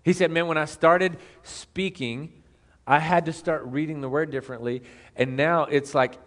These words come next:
in him." And so, uh, we have these Bible studies on, on Monday that, you, you know, we meet just kinda everybody who's leading a ministry, and we meet and we talk about stuff.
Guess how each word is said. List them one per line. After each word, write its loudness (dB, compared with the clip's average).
in 2
him." -2
And -2
so, 4
uh, 8
we 2
have 2
these -4
Bible 4
studies 0
on, -2
on 2
Monday 2
that, -2
you, -8
you -8
know, -2
we -6
meet -6
just -12
kinda -2
everybody -2
who's -4
leading -4
a -8
ministry, -8
and -8
we -6
meet -8
and -12
we -6
talk -4
about -6
stuff. -4